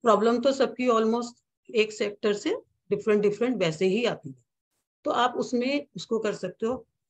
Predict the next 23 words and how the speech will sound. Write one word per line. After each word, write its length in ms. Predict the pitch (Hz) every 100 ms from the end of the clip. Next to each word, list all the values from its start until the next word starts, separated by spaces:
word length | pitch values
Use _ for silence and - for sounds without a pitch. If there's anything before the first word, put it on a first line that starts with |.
| _
साथ 400 | - 247 220 226
में, 360 | 240 277 311 311
क्योंकि 400 | - 262 254 302
घर 360 | 226 - 226 262
क्या 180 | 262
होता 220 | 180 156 147
है, 80 | - _
घर 200 | - 202
हमारी 600 | 262 247 202 185 214 294 - _ _ _ _ _
खुद 160 | 262 -
की 100 | 277
एनर्जी 500 | 247 208 175 196 170
है। 160 | 151 151
लोग 180 | 202 220
कितना 300 | 220 - 214
भी 120 | 220
कमा 260 | 233 202 180
लें, 140 | 160
उनका 180 | 170 180
क्या 200 | 214 233
सपना 340 | 226 151 220 214
होता 220 | 202
है? 80 | 214